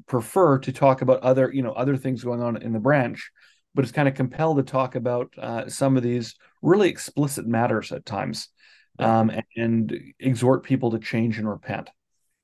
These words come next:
Speaker 1: um, here in this letter. But j-, just a, a quick note before we kind of just jump in, I'm just gonna say about Corinth. You know, you have this city of Corinth. Um,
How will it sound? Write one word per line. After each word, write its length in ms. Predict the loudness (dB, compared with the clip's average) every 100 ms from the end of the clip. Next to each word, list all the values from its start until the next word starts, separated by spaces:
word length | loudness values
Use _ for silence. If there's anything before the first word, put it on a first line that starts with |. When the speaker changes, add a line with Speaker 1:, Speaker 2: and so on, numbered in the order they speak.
| _ _ _ _ _ _ _ _ _ _ _ _ _ _ _ _ _
Speaker 1:
um, 320 | -6 -2 -2 -2
here 280 | 2 4
in 80 | 6
this 220 | 4 2
letter. 260 | 2 2 2
But 220 | 2 0 0
j-, 320 | -8 -6 -6 -2
just 240 | -2 0
a, 100 | -4 -4 -6
a 60 |
quick 240 | 0 0 2
note 280 | 2 2
before 260 | 0 0 2
we 140 | 2
kind 200 | 0 -2
of 80 | -2
just 160 | -4 -4
jump 220 | 0 0
in, 100 | 0
I'm 180 | -2 -4
just 100 | -6
gonna 120 | -8
say 180 | -4 0
about 260 | 2 0 0
Corinth. 480 | 2 4 2 -2 _ _ -20 -20 _
You 120 | 0 2
know, 140 | 4
you 120 | 2
have 240 | -2 -2 0
this 200 | -2 -2
city 180 | -2 -2
of 100 | -2
Corinth. 480 | -6 -6 -6 -12
Um, 480 | -6 -2 -2 -2 -6